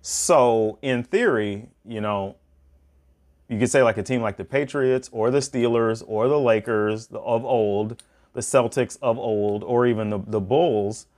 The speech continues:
um, of the nineties did that, um, which, which is why they're immortalized. So I dealt with athleticism being the, the greatest way to break this down.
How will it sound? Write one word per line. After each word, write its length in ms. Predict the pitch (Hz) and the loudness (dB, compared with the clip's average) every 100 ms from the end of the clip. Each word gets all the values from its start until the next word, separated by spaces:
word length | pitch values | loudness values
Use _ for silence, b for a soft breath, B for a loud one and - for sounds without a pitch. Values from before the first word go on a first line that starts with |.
| _ _ - | _ _ -6
um, 340 | 104 104 120 | -4 -4 -4
of 160 | 110 101 | -4 -4
the 80 | |
nineties 680 | 104 123 147 104 98 95 95 | -2 -2 -2 -2 -4 -4 -6
did 320 | 90 120 131 | -2 0 0
that, 260 | 73 67 - _ _ _ _ _ _ _ | -4 -12 -16 _ _ _ _ _ _ _
um, 320 | 95 92 92 92 | -10 -8 -8 -4
which, 240 | 107 - | -4 -2
which 180 | 113 104 | -6 -4
is 120 | 101 | -4
why 280 | 92 101 92 | -2 -2 -2
they're 240 | 95 92 | -2 -4
immortalized. 880 | 87 95 95 87 82 82 - - - _ _ _ _ _ _ _ _ _ | -6 -6 -6 -8 -10 -14 -20 -20 -20 _ _ _ _ _ _ _ _ _
So 680 | - - 180 175 170 160 - _ _ b b b b b b b _ _ _ _ _ _ | -8 2 2 4 0 -4 -8 _ _ b b b b b b b _ _ _ _ _ _
I 120 | 170 214 | 0 2
dealt 320 | 165 214 170 | 4 2 2
with 200 | 139 131 | 0 2
athleticism 1000 | 139 123 127 160 185 - 120 104 101 98 | 0 0 2 2 0 -2 -4 -4 -4 -4
being 220 | 107 107 | -4 -4
the, 140 | 107 - | -6 -6
the 180 | 110 110 | -4 -4
greatest 480 | 98 110 107 101 98 | 2 2 2 -2 -2
way 180 | 101 | -2
to 80 | 98 | -2
break 280 | 92 104 95 | -2 -2 -2
this 200 | 98 95 | -6 -8
down. 460 | 98 92 87 104 | -8 -8 -8 -12